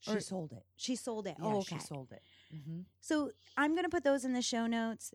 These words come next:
Speaker 2: Again, there's exclusive and non-exclusive. You gotta figure that one out. And, uh, when we get back after our sponsor break, we are gonna talk about your niche, your signature,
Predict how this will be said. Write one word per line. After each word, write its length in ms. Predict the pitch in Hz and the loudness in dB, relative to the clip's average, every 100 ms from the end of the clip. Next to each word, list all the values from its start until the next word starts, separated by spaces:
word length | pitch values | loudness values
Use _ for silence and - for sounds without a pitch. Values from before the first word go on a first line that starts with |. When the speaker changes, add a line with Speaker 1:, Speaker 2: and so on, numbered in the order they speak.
| - | -4
Speaker 2:
Again, 500 | 196 220 180 147 147 | 2 4 4 2 0
there's 200 | 160 147 | 0 0
exclusive 680 | 156 - - 214 302 311 294 | -4 -4 0 2 2 2 2
and 180 | 233 220 | 2 2
non-exclusive. 760 | 202 202 196 - 202 190 208 165 | 2 0 -4 -4 -4 -2 -6 -4
You 300 | 147 190 214 | 0 4 6
gotta 200 | 202 202 | 4 2
figure 300 | 196 175 170 | -2 0 0
that 220 | 156 139 | 0 0
one 160 | 156 147 | -2 -2
out. 440 | 123 123 - - - _ _ - _ _ - | -6 -10 -14 -18 -18 _ _ -20 _ _ -2
And, 420 | 180 175 170 165 | 2 2 2 0
uh, 380 | 160 151 123 123 - _ _ _ _ - | -2 -2 -6 -10 -16 _ _ _ _ -2
when 140 | 190 | 0
we 80 | 196 | 2
get 180 | 196 185 | 2 6
back 600 | 294 262 240 - - - _ _ _ _ _ - | 10 10 8 2 -12 -18 _ _ _ _ _ -6
after 560 | 190 185 190 170 170 - | -4 -2 0 2 0 0
our 420 | 156 143 143 147 - | 0 0 -2 -6 -12
sponsor 680 | - - 170 170 - 143 143 | -16 -2 2 2 0 -4 -4
break, 640 | 156 190 175 143 156 - - - - _ | -2 2 2 0 -4 -10 -20 -20 -20 _
we 340 | 180 247 320 320 | 0 2 4 2
are 320 | - 226 220 | 2 0 0
gonna 280 | 220 208 202 | 0 0 0
talk 300 | 190 180 - | 0 -2 -2
about 320 | 180 165 165 | -2 0 0
your 100 | 190 | 0
niche, 380 | 226 294 - - | 2 2 0 -6
your 80 | 180 | -8
signature, 640 | - 254 214 185 139 | -4 -2 -4 -6 -8